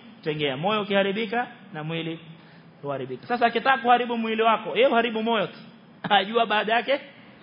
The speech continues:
na mwili utafuata wote. Na wallahi muangalie sahibul maasi, muangalie.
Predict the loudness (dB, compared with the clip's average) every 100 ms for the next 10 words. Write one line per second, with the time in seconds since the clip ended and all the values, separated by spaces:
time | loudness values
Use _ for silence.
0 | -4 0 0 0 -2 -2 -4 -6 0 0
1 | 2 0 0 0 -4 -10 -20 -20 -20 -20
2 | -16 -4 2 4 6 6 6 4 -2 -2
3 | -4 -4 -6 -6 -4 -2 0 0 -2 -6
4 | -4 -4 -6 -8